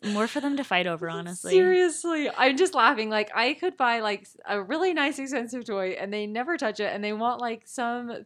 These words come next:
Speaker 2: three dollar thing from the gas station. You know what I
Speaker 1: Yeah.
Speaker 2: mean? Like, it just cracks
Speaker 1: Yep.
Speaker 2: me up.
Speaker 1: <laughs>
Speaker 2: So anyway, I don't love to spend my money on toys other than, like,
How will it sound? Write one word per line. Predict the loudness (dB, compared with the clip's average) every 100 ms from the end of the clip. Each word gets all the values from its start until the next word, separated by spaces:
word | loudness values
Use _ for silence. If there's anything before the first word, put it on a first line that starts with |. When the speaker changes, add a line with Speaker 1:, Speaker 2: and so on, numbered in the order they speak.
| _
Speaker 2:
three | -12 -8
dollar | -2 -2 -2
thing | -4 -10
from | -10
the | -8
gas | -8 -10
station. | -16 -18 -14
You | -2 2
know |
what | 4
I | 4
Speaker 1:
Yeah. | 4
Speaker 2:
mean? | 0 2
Like, | 0 2
it | 0 2
just | 0 2
cracks | 2 6
Speaker 1:
Yep. | 10 8
Speaker 2:
me | 8
up. | 4
Speaker 1:
<laughs> | 6 4 0 -4
Speaker 2:
So | 2 6 6
anyway, | 6 4 4 2 0
I | 2
don't | 2 0 -6
love | 0 6 8 8 6 2
to | -2 -6
spend | -4 -2
my | -2
money | -4 -6
on | -8
toys | -6 -6 -4
other | -4 -2 -2
than, | -4 -6
like, | -8 -10